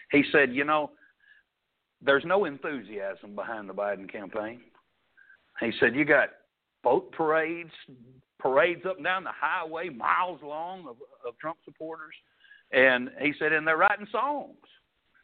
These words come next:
He said, "We get songs come out every week." He said, "When's the last time you heard a Biden song?" He said, "You know what? Where there's enthusiasm, he said, don't worry about the polls.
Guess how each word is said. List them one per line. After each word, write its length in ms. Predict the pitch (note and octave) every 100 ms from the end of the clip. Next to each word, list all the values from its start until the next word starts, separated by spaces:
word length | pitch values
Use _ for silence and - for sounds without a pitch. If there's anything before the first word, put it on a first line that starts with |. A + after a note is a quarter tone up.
| -
He 100 | G3+
said, 100 | F#3
"We 120 | C4
get 140 | B3+ D#3
songs 280 | F#3+ F#3+ A3 -
come 160 | A#3
out 140 | C4 C4+
every 200 | C#4+ C#4
week." 140 | D4
He 60 | C4
said, 80 | C4+
"When's 120 | C#4+
the 60 |
last 140 | C#4 C#4
time 120 | C4
you 60 | A#3
heard 120 | A#3+
a 40 |
Biden 440 | F3+ B3+ A#3 G#2 -
song?" 240 | G2 G2 _ _ _ _ - - - - - _ _ _ -
He 60 | C3+
said, 160 | E3 D#3+
"You 100 | F#3
know 120 | G3
what? 200 | A3+ E3
Where 120 | G3+
there's 200 | G3 E3
enthusiasm, 500 | D#3+ D3 A3+ A#3 F3+ C3+
he 60 |
said, 80 | -
don't 120 | A#3+
worry 80 | B3+
about 160 | G3 -
the 60 |
polls. 420 | - E3+ C3+ G2+